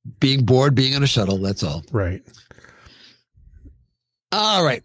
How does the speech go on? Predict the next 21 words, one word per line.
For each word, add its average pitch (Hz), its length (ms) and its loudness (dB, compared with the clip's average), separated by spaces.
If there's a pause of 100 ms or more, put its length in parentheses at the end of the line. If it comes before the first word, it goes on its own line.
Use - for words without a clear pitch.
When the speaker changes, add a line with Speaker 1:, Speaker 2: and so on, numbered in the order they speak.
Speaker 1:
Well, 160 180 0
that 214 220 0
wraps 202 340 0
it 202 80 2
up. 220 260 -2
And 139 580 2
next 165 220 -4
time 185 140 2
around, 175 240 2
we'll 196 100 2
be 151 80 4
doing 160 440 4
our, 127 600 0
well, 165 140 -2
I 160 80 0
guess 208 200 -2
we'll 208 100 2
do 160 520 2 (1200)
our 127 300 -2
episode 139 640 0 (240)
review 120 540 2